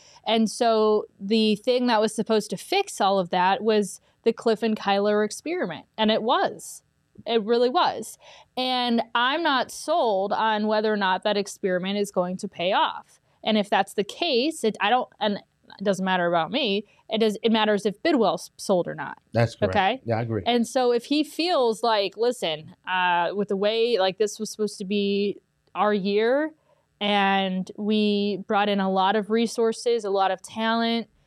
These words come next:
Speaker 1: Uh, Kyler was in his third year, was supposed to make enormous strides, and he has technically made strides. So has Cliff Kingsbury technically made strides. They did make the playoffs, but, like,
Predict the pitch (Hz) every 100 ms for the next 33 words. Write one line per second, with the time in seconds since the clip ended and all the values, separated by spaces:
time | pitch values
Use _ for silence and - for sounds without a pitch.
0 | _ _ - 202 190 185 - 208 214 214
1 | 196 208 202 - 214 208 196 208 214 202
2 | 202 202 - 214 202 208 202 190 190 202
3 | 208 220 214 - 185 190 202 202 226 220
4 | 247 240 - - - - 190 - 196 190
5 | 185 175 - 180 196 - 214 196 - 208
6 | - 202 180 170 170 - 196 - 180 185
7 | 180 180 175 - 180 160 185 226 - _
8 | _ _ - 180 214 208 202 196 - 190
9 | 175 180 214 - - 185 190 185 -